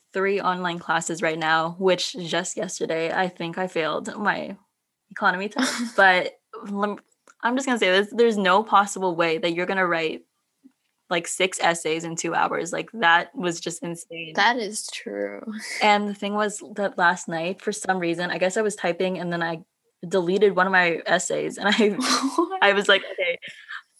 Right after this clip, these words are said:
Speaker 1: For the next, like, for the last twenty minutes, I was preparing, like, the email I was gonna send him, like, "Oh, <laughs> I deleted my last essay."
Speaker 2: <laughs>
Speaker 1: But then I also deleted that. I was like, "You know what? Forget it. I'm just gonna accept the grade, whatever."
Speaker 2: I would be so devastated. Like, I would actually cry.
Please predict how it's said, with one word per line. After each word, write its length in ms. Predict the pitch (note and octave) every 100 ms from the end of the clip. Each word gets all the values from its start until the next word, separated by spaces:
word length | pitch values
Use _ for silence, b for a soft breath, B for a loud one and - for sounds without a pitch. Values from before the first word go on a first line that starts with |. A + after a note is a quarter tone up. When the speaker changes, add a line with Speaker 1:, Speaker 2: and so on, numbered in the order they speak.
| _ G3+
Speaker 1:
For 120 | A3
the 100 | G#3
next, 400 | G#3 F#3+ A3 -
like, 320 | A#3 G#3+ G#3+ -
for 80 |
the 80 | G#3+
last 360 | F3+ E3+ F#3 -
twenty 200 | F#3 F3+
minutes, 320 | E3 E3 F3+
I 100 | F3
was 140 | E3+
preparing, 460 | E3+ F#3+ F3 E3 F3
like, 180 | E3+ E3+ -
the 160 | E3+ -
email 220 | F3 E3+
I 40 | F3
was 140 | F3+
gonna 140 | F3+
send 260 | - E3 E3
him, 220 | F3+ F#3
like, 180 | F#3+ F3
"Oh, 340 | - G3 F#3 -
<laughs> 40 | -
I 200 | B3+ C4+
deleted 360 | B3+ B3+ B3+
my 120 | A#3+ A3+
last 220 | G#3 G#3
essay." 540 | - - - A#3+ A#3+ A#3+
Speaker 2:
<laughs> 40 | B B _ -
Speaker 1:
But 140 | G3+ F#3
then 100 | F#3+
I 120 | F#3+
also 200 | G#3 B3
deleted 420 | F#3+ F3+ F#3 E3+
that. 140 | E3 D#3+
I 60 |
was 100 | E3+
like, 200 | F#3 F3+
"You 60 | G3
know 40 |
what? 140 | G#3 A3
Forget 240 | F#3 E3
it. 100 | E3+
I'm 120 | F3
just 100 | E3+ F3+
gonna 120 | F3
accept 320 | - - -
the 60 | E3+
grade, 260 | D#3 D#3+
whatever." 480 | E3 C#3+ - - G#3
Speaker 2:
I 140 | A3+ A#3+
would 120 | A#3
be 160 | C4
so 300 | D4 - G3+
devastated. 640 | G3 G3 F#3 G3+ G3+ G3 G3
Like, 180 | F#3+ F3+ -
I 120 | G3
would 120 | G3+
actually 640 | F#3+ F#3 - G3+ F#3 F3+ -
cry. 440 | - G3+ D3 F#3+